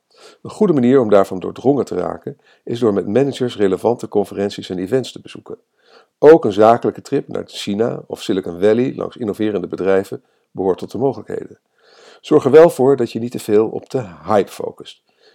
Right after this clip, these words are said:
maar blijf kijken naar wat nu en in de nabije toekomst relevant is voor je business.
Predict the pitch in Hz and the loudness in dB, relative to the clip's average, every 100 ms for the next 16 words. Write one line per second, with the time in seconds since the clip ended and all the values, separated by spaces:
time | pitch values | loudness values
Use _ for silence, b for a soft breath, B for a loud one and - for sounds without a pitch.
0 | b - 98 120 135 - 120 123 123 104 | b -6 0 2 2 2 2 2 -4 -8
1 | 95 98 98 120 139 - 98 92 87 85 | -8 -10 -6 -4 -4 -8 -6 -6 -6 -6
2 | 82 92 92 90 90 107 - 92 85 87 | -4 -2 -2 -4 -6 -8 -6 -6 -4 -6
3 | 87 - - 127 139 165 - - - _ | -6 -10 -4 -4 0 -2 -4 -16 -20 _